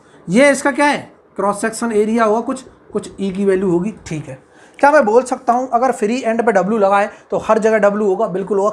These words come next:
क्यों? क्योंकि यहाँ पे अगर मैंने डब्ल्यू लगाया तो यहाँ पे एक reaction आ रही होगी और वो reaction क्या होगी? डब्ल्यू के बराबर होगी।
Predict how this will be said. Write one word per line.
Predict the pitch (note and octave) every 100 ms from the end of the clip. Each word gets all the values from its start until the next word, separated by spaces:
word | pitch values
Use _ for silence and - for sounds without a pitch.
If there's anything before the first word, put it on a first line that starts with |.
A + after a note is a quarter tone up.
| -
क्यों? | C#4+
क्योंकि | C#4+ - - C4
यहाँ | G3+ G3
पे | A#3+
अगर | C4+ C4
मैंने | B3+
डब्ल्यू | A#3 A3 A#3+
लगाया | A3 A3 A#3+ - -
तो |
यहाँ | G3+ F3+ A#3
पे | A#3+
एक |
reaction | G#3+ G#3+ G#3+ B3
आ | G#3+ G3+
रही | G#3+
होगी | G#3 A#3 A#3 -
और | F#3
वो | G3+
reaction | G#3+ G#3+ A#3 A3+
क्या | A3+
होगी? | A#3+ B3 - - E3
डब्ल्यू | E3+ G3+
के | F#3+
बराबर | F3+ F#3 F#3
होगी। | F#3 A3+